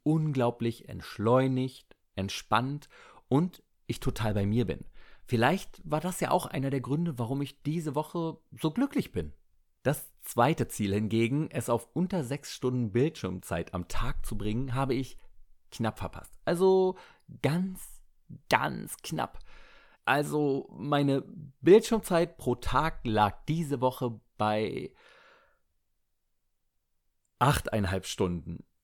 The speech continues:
Aber ich kann das sogar halbwegs erklären. Ich war oft laufen und habe dabei mein Handy mit dem Laufprogramm offen.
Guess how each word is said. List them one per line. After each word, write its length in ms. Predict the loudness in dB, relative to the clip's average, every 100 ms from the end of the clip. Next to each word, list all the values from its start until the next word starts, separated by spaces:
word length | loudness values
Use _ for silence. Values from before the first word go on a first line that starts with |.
| _
Aber 360 | 0 4 4 2 -8 -10
ich 120 | -4
kann 160 | 0 2
das 120 | 2
sogar 180 | 2 2
halbwegs 320 | 2 0 -2
erklären. 400 | -4 -4 -10 -12 _ _ _ _ -20 -10 -2
Ich 180 | 2 4
war 120 | 4
oft 160 | 4
laufen 440 | 4 4 4 0 -2
und 120 | 0
habe 160 | 2 2
dabei 280 | 2 2
mein 180 | 2 2
Handy 380 | 2 2 2 0
mit 120 | 0
dem 120 | 0
Laufprogramm 540 | 0 -2 -2 -4 -2 0
offen. 280 | -2 -4